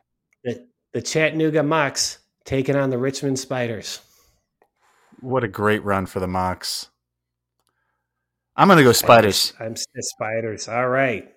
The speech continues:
Speaker 1: It's unanimous. So our <laughs> national championship,
Speaker 2: Oh,
Speaker 1: very
Speaker 2: no.
Speaker 1: likely to happen.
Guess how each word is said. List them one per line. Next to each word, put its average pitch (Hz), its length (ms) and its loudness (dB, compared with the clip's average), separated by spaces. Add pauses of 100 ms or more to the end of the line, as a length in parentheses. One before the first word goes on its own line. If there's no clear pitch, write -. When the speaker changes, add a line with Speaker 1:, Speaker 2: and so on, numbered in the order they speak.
Speaker 1:
It's - 200 -14
unanimous. 117 580 -10
So 120 220 -6
our 117 220 -4
<laughs> - 80 -14
national 135 480 -4
championship, 139 720 -4 (120)
Speaker 2:
Oh, 151 160 -2
Speaker 1:
very 151 240 4
Speaker 2:
no. 127 280 6
Speaker 1:
likely 123 220 6
to 165 80 0
happen. 147 360 -4